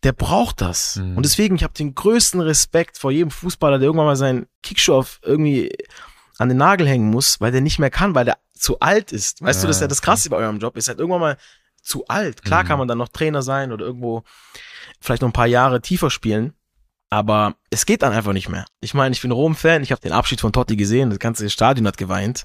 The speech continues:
Speaker 2: Ja.
Speaker 1: Und du hast ihn ja noch nie so am Boden gesehen, wie als er in den Katakomben war und wusste, ich geh jetzt raus und verabschiede mich von den ganzen Fans. Guck mal, ich krieg Gänsehaut, guck mal. Krass,
Speaker 2: Ja,
Speaker 1: weil
Speaker 2: das
Speaker 1: das ist so,
Speaker 2: ist
Speaker 1: du kannst
Speaker 2: brutal.
Speaker 1: deiner Leidenschaft nicht mehr
Speaker 2: Ja.
Speaker 1: nachgehen. Und ich find's halt deshalb schön bei Giovanni, weil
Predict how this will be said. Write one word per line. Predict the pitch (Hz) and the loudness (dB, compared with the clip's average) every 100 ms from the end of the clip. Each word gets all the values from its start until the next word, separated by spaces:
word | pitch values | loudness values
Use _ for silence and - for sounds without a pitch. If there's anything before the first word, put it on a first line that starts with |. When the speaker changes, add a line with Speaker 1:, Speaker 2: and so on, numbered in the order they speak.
| 101 | -6
Speaker 2:
Ja. | 95 98 - - _ _ - | -4 -6 -10 -20 _ _ -8
Speaker 1:
Und | 101 | -4
du | 110 | -2
hast | 131 - | 0 0
ihn | 120 | 0
ja | 117 | 0
noch | 117 | 0
nie | 117 147 | 0 0
so | 139 131 | 0 0
am | 123 | 2
Boden | 117 143 135 | 2 2 2
gesehen, | 113 113 104 | 2 2 2
wie | 113 117 - _ - | 0 0 -4 _ -4
als | 113 - | -2 0
er | |
in | 110 | 0
den | |
Katakomben | 107 110 107 156 123 | 0 0 0 0 0
war | 110 110 101 - | 0 0 -2 -8
und | 110 110 | -6 -2
wusste, | 123 107 | -2 -2
ich | 107 | -2
geh | 113 | -2
jetzt | - | -2
raus | 110 127 110 | 0 0 0
und | |
verabschiede | 101 110 - - | -2 0 0 -2
mich | 101 - | -6 -4
von | 98 | -4
den | 92 | -4
ganzen | 104 - | -4 -6
Fans. | 95 117 95 - - | -4 -4 -4 -8 -6
Guck | |
mal, | 110 | -6
ich | - | -6
krieg | 87 | -6
Gänsehaut, | 110 98 90 - | -6 -6 -10 -10
guck | 117 | -12
mal. | 147 - - - - | -10 -10 -10 -10 -2
Krass, | 123 123 - | 0 0 0
Speaker 2:
Ja, | 95 107 110 | 0 2 4
Speaker 1:
weil | 107 | 2
Speaker 2:
das | 113 | 2
Speaker 1:
das | - | 2
ist | - | 2
so, | 131 | 2
Speaker 2:
ist | 123 | -2
Speaker 1:
du | |
kannst | - 156 - | 0 0 2
Speaker 2:
brutal. | 135 | 2
Speaker 1:
deiner | 131 | 2
Leidenschaft | 139 185 175 139 | 2 2 0 0
nicht | 135 | 0
mehr | 123 | 0
Speaker 2:
Ja. | 110 | 2
Speaker 1:
nachgehen. | 110 - 98 95 95 _ - - - - _ | 0 -2 -6 -8 -8 _ -20 -20 -20 -20 _
Und | 117 117 117 | -6 -6 -6
ich | 117 - | -12 -10
find's | 156 - | -10 -6
halt | 147 131 _ _ _ - | -6 -6 _ _ _ -2
deshalb | 151 - 139 143 | 0 2 2 2
schön | - 165 | 2 4
bei | 156 | 4
Giovanni, | 127 123 165 185 135 | 4 4 4 4 2
weil | 127 127 127 | 2 2 0